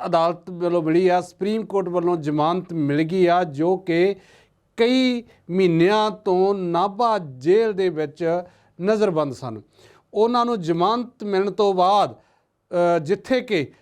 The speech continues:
ਸਿਆਸੀ ਹਲਕਿਆਂ ਵਿੱਚ ਪੂਰੀ ਚਰਚਾ ਹੈ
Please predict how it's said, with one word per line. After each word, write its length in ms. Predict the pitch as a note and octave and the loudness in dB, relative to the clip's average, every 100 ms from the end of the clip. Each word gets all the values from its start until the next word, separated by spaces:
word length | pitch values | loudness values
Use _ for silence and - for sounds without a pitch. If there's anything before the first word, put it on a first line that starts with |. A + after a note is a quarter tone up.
| _ | _
ਸਿਆਸੀ 560 | - G#3+ A3 A3 A#3+ | -4 0 0 -2 -4
ਹਲਕਿਆਂ 400 | F3 F3+ F3+ A3 | -2 -2 -2 -2
ਵਿੱਚ 300 | G3 D#3 - - _ _ - | 0 0 -4 -16 _ _ -8
ਪੂਰੀ 420 | B3+ C#4+ F#3+ - _ _ - | -2 0 0 -2 _ _ 0
ਚਰਚਾ 460 | F#3+ F3+ A#3+ A3+ | 0 0 0 0
ਹੈ 300 | G3 C3 - | 2 -2 -4